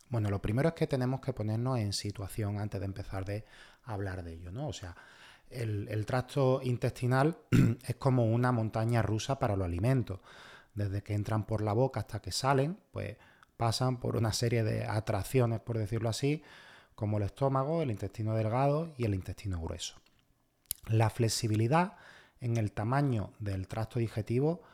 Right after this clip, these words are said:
es un mecanismo fisiológico ampliamente distribuido y se ajusta según las condiciones ambientales. Así que sí, tu tracto intestinal es muy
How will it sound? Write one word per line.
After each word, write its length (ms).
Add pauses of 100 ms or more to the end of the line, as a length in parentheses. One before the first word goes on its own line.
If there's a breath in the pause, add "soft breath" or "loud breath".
(220 loud breath)
es 220
un 120
mecanismo 520
fisiológico 1200
ampliamente 640
distribuido 640 (480 loud breath)
y 160
se 160
ajusta 440
según 380
las 100
condiciones 800 (320 soft breath)
ambientales. 1040
Así 260
que 260 (520 loud breath)
sí, 400
tu 140
tracto 580
intestinal 880
es 380
muy 480